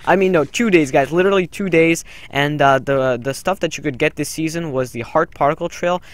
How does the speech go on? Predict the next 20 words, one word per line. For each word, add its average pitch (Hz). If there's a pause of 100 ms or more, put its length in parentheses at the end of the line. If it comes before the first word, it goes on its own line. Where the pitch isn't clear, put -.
(100)
and 143
yeah, 151
guys, 131
so 151
as 165
you 196
can 202
see, -
when 160
I, 165
like, 165
throw 165
my 156
fishing 151
rod, 165
I 147
get, 139
like, 113
heart - (140)
particles. 143